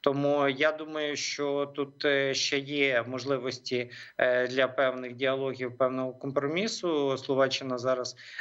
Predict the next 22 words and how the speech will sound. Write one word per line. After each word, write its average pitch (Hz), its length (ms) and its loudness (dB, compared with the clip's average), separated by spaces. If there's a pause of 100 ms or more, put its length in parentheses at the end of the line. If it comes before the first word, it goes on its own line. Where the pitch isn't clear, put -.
(300)
привідкрила 135 720 0
там 123 480 -2
кордони, 123 1000 0 (160)
хоч 120 220 -2
вона, 127 360 2
е, 120 240 0
також 120 680 -2 (180)
почала 127 360 2
їх 120 160 0
блокувати. 139 680 2 (500)
Тому, 151 640 2 (120)
е, 135 300 4
мені 151 280 -4
здається, 156 480 0
що 143 640 2
як 135 160 -2
тільки 143 340 -4
зараз 143 460 0 (320)
вирішиться 143 800 2
питання 143 580 0
із 139 300 -4
Польщею 165 680 0